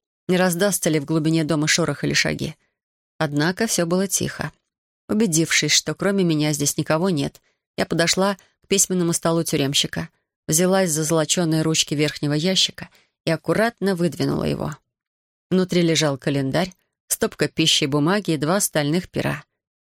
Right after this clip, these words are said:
В дальнем углу я обнаружила маленькую чернильницу. Прихватив её вместе с одним из перьев, я вышла из библиотеки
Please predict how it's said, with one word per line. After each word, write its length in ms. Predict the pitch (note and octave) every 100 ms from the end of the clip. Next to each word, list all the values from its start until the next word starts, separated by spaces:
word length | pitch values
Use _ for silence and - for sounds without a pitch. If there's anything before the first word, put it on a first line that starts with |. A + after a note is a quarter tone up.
| _ _
В 80 | D#3+
дальнем 460 | D#3 G3 F3 D3+
углу 260 | D3+ C#3+ F#3+
я 120 | G3+
обнаружила 500 | E3+ D#3 D#3+ F3+ E3
маленькую 400 | D#3 F3 F3 D3+
чернильницу. 680 | - D3 C#3 C#3+ C3 - - - _ _ _ _ _
Прихватив 580 | E3+ F3 E3+ E3 F3 -
её 180 | D#3+ D3+
вместе 320 | D#3 D#3+ -
с 80 | D3
одним 280 | D3 D3 D3
из 100 | -
перьев, 320 | - D#3+ C#3
я 160 | D3+ D3
вышла 260 | D#3 -
из 120 | D3
библиотеки 720 | C#3 C#3+ D3+ D3+ F#3 E3 -